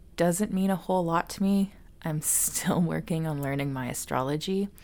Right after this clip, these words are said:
but it's really cool for me personally because it is my thirtieth birthday today,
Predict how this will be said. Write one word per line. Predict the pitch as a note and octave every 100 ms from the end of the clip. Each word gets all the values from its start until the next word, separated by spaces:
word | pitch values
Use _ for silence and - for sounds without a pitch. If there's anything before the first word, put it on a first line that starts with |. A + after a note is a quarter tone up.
| - - - - - - - - -
but | A#3+
it's | B3 -
really | E4 G4
cool | - B3+
for | B3+ A3+
me | A3
personally | G#3+ G3 - E3
because | D#3+ E3 - - - D4+ G#3+ D3+ F#3+ G3 - - -
it | A3 A3+
is | C4 -
my | C4 C#4 -
thirtieth | - F#3 F#3+ G3 G3 - -
birthday | D#3 D#3 - C#3+ C#3+
today, | - - - - -